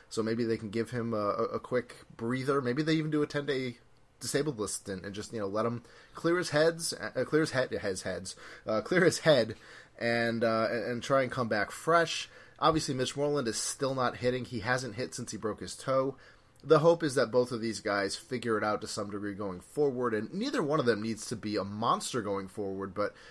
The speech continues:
you know, if Mitch Moreland can get back to about ten percent above league average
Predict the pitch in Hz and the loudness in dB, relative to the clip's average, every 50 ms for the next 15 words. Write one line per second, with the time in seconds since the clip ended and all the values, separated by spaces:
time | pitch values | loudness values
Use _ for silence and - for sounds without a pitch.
0 | - - - - - _ 139 120 110 104 - - 135 135 - - - 160 175 214 | -20 -20 -20 -20 -14 _ -4 -4 -2 -2 -2 -2 -2 -2 -4 -6 -4 0 0 0
1 | - 160 160 170 165 151 131 113 - 120 117 113 113 110 107 117 113 113 - - | 0 0 0 2 2 2 0 -2 -4 -6 -4 -4 -4 -2 0 2 2 2 0 -2
2 | - 117 107 98 104 104 - - - 127 113 104 120 107 - 113 104 95 85 104 | -4 -4 -2 0 -2 -2 -2 -2 -4 -6 -4 -4 -6 -6 -6 -6 -6 -4 -2 0
3 | 104 95 98 107 101 95 107 107 110 95 107 104 90 - | -2 0 -2 -4 -4 -2 0 0 0 0 0 -2 -2 -4